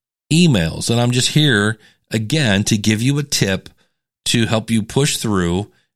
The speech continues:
and to keep going. And that is save those, because there are gonna be those days when you're starting to run out of gas. And when you read those emails and you go, "Oh yeah, what's it do?" Brings you back to your why,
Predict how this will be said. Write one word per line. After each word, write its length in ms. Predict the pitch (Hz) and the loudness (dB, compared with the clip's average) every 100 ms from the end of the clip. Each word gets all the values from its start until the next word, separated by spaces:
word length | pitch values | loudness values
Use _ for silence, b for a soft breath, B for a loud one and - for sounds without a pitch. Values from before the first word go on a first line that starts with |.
| _ | _
and 300 | - 104 107 107 | -6 -2 -2 0
to 200 | 101 90 | -2 -2
keep 300 | - 151 156 | -2 -2 0
going. 500 | 95 87 90 110 - _ _ _ _ _ | 0 0 0 -2 -6 _ _ _ _ _
And 160 | 110 107 | -4 -2
that 180 | 123 139 | 0 0
is 280 | 101 104 - | 0 0 -4
save 520 | - - 135 156 127 | -4 -2 0 0 0
those, 420 | 85 76 - - _ _ _ _ - | -2 -4 -8 -16 _ _ _ _ -6
because 340 | 110 117 110 | -2 0 0
there 160 | 120 135 | 0 0
are 60 | |
gonna 160 | 139 135 | 0 0
be 180 | 139 165 | 2 2
those 240 | 165 139 | 2 0
days 560 | 135 143 120 107 107 - b b b | 0 0 2 0 -2 -8 b b b
when 180 | 110 127 | 0 2
you're 120 | 127 | 2
starting 440 | - 113 113 117 | 0 0 0 0
to 60 | 113 | 0
run 260 | 95 101 | 2 2
out 160 | 101 104 | 2 0
of 100 | 98 | 0
gas. 580 | 92 92 76 - - - _ _ _ _ _ - | 0 -2 -4 -8 -10 -12 _ _ _ _ _ -4
And 260 | 98 92 | -2 0
when 100 | 92 | 0
you 120 | 90 | 0
read 260 | 85 113 127 | 0 -2 0
those 280 | 113 107 95 | 0 0 0
emails 580 | 101 98 87 85 80 90 | 0 0 0 0 -2 -2
and 80 | |
you 80 | 90 | 0
go, 160 | 87 - | -2 -4
"Oh 180 | 110 120 | -2 0
yeah, 320 | 110 92 87 | 2 2 0
what's 260 | 87 104 - | -2 -6 -6
it 100 | 98 | -2
do?" 280 | 110 113 110 B B B | 0 0 -4 B B B
Brings 220 | 95 107 | -2 -2
you 60 | 98 | 0
back 260 | 90 98 - | -2 -2 -2
to 100 | 98 | -2
your 160 | 95 | 0
why, 500 | 87 82 76 76 - | 0 0 -2 -2 -6